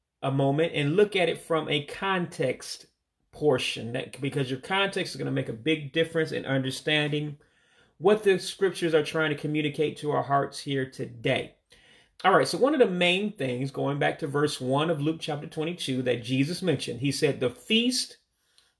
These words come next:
of unleavened bread was near."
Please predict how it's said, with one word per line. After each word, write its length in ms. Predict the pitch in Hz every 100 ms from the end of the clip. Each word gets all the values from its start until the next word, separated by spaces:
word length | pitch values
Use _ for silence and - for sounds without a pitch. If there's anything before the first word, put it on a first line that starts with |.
| -
of 140 | 156
unleavened 580 | 160 143 151 170 190 175
bread 500 | 165 165 156 156 131
was 460 | 143 139 139 131 -
near." 540 | 135 139 143 123 -